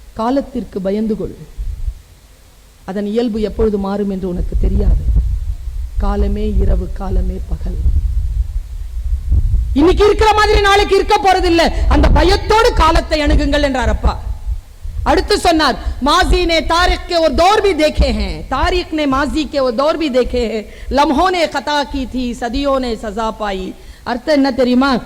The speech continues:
மிகப்பெரிய காலத்தின் பேரேடு தனக்குள் ஒரு ரகசியத்தை பொத்தி வைத்திருக்கிறது. அது சொல்லும் ரகசியம் இதுதான்,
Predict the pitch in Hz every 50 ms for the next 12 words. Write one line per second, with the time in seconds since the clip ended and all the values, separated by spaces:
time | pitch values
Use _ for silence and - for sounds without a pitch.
0 | - - - - - 254 269 247 330 330 330 - - 302 294 277 262 254 240 -
1 | - 277 285 294 285 - 285 - 262 240 240 - - 254 254 262 254 254 240 226
2 | 226 220 202 - - - - - - 247 247 254 254 247 254 - 311 311 277 262
3 | 247 226 233 240 233 311 294 - - 294 262 - - 262 240 - - 277 277 -
4 | - - 339 302 262 247 240 - 262 247 233 202 - 247 226 226 220 220 220 196
5 | - - - - - 208 202 233 220 - - 254 277 294 302 285 247 240 240 233
6 | 254 269 - - - 254 247 233 220 220 226 214 240 202 247 240 240 220